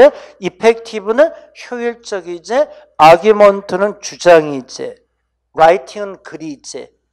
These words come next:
그것까지 해석해봐. 불러. 모델. 효과적인 주장의 글을 모델 만드는데, 그치? 맞나?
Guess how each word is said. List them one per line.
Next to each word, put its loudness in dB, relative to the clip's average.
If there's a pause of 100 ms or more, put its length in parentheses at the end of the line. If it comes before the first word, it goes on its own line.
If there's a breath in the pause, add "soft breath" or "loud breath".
(140)
그것까지 -10
해석해봐. -20 (220)
불러. -20 (4000)
모델. -6 (1600)
효과적인 -2 (180)
주장의 -4
글을 -4
모델 2 (300)
만드는데, -4
그치? -10 (2250)
맞나? -12